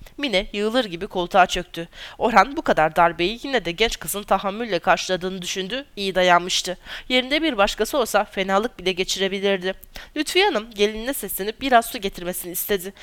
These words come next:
İçeriye giren genç kadın hiçbir şey sormadan Mine'ye hemen bir bardak su getirdi. Yanına oturup kolonya ile bileklerine friksiyon yaptı, ensesini ovdu.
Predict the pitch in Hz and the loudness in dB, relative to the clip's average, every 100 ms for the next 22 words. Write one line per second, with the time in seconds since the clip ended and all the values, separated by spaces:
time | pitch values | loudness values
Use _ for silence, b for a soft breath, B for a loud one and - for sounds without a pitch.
0 | B B 285 349 349 381 320 220 190 202 | B B -2 0 4 4 4 2 2 2
1 | 247 - 214 190 277 294 339 330 240 202 | -2 -2 -4 -4 -6 -6 -4 -2 -2 -2
2 | 277 240 175 190 214 240 254 240 247 302 | 0 0 2 0 0 -4 -2 -2 0 0
3 | 185 196 - 277 247 190 190 214 - 185 | 0 -2 -4 -4 0 2 2 0 -2 -2
4 | 190 208 175 185 B B B 233 220 277 | -2 0 -2 -6 B B B 0 2 2
5 | 240 - 208 - - 233 269 220 160 190 | 0 0 -2 -2 -2 2 2 2 -2 -2
6 | 220 202 208 - 196 233 - 214 185 - | -2 -2 -2 -2 -2 -2 -6 -10 -8 -4
7 | 214 202 170 - 269 294 _ 208 - 202 | -2 2 0 0 -6 -6 _ -2 -2 -6
8 | - 202 170 190 185 185 | -6 -2 0 0 0 -6